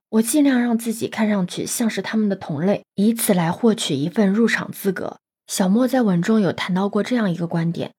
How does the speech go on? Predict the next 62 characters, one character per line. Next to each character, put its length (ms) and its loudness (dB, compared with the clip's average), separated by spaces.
性 260 0
骚 220 2
扰 300 -2
自 160 0
始 160 -2
至 180 -4
终 240 0
都 100 2
不 140 -2
是 100 -2
性 320 2
欲 80 0
的 120 0
问 180 -2
题， 300 -8
而 100 0
是 140 0
权 280 -2
力 120 2
的 100 0
问 160 -2
题。 300 -12
这 140 2
也 140 4
就 160 4
很 240 0
好 180 0
的 100 0
解 200 -6
释 180 -6
了 220 -2
为 120 2
什 140 0
么 100 2
这 140 0
件 140 0
事 160 -4
情 180 -4
发 160 0
生 160 0
到 140 2
现 260 -2
在， 220 -2
一 100 -4
直 160 -4
都 140 2
是 180 -2
这 140 0
些 160 2
受 200 -2
害 200 0
方 180 0
的 80 2
女 140 0
性 200 0
们 140 0
在 140 -4
不 160 -14
断 200 2
的 80 -2
自 200 -4
证。 200 -4